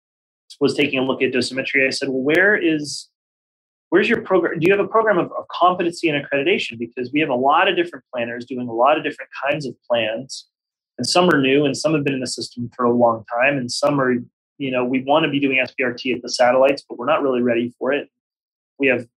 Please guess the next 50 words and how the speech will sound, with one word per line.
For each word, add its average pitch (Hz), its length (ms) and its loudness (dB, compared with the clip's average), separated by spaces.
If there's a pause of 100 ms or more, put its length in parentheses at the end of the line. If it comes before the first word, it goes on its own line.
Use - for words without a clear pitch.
(260)
you 139 100 -6
know, 120 200 2
ablative 151 500 2
pancreatic, 139 680 0
and 120 60 -12
we 123 80 -6
have 117 160 -6
liver 151 300 2
S 143 200 2
B 143 80 -2
R 135 180 -2
T, 143 260 2
and 120 120 -2
we 123 60 -4
have 117 120 -6
motion 143 400 -2
management 143 480 -2
here. 135 300 2
And, 113 160 0 (500)
you 156 200 -2
know, 131 140 2
is, 127 100 -2
is 123 240 -4
everybody 180 440 4
able 175 180 2
to - 200 -2
plan 202 220 -4
that? 320 240 2
Or, 139 100 0
and 123 140 -10 (140)
if 170 120 -4
so, 175 220 4
who 196 140 0
do 190 80 0
you 175 100 2
just, 165 240 0 (100)
how 185 60 4
do 202 80 2
you 165 80 6
decide 156 340 2
who 170 200 0
plans 143 260 -4
what?" - 260 2 (520)
And 143 100 4
we 143 100 2
got 170 180 2
kind 202 180 2
of 151 140 0
a - 20 0
mixed, 160 300 -2